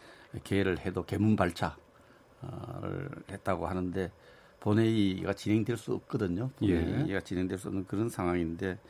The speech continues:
Speaker 1: 결국 우리 압박하는 건데 이것도 좀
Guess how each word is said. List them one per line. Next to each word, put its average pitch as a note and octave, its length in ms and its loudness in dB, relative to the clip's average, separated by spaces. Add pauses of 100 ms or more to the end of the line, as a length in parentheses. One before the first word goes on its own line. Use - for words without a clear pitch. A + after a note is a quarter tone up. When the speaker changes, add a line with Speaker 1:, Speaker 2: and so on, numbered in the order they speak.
(260)
Speaker 1:
결국 G2 200 0
우리 G2+ 160 2
압박하는 G#2+ 520 2
건데 F#2 300 -2 (300)
이것도 C#3+ 300 -4
좀 C#3+ 280 0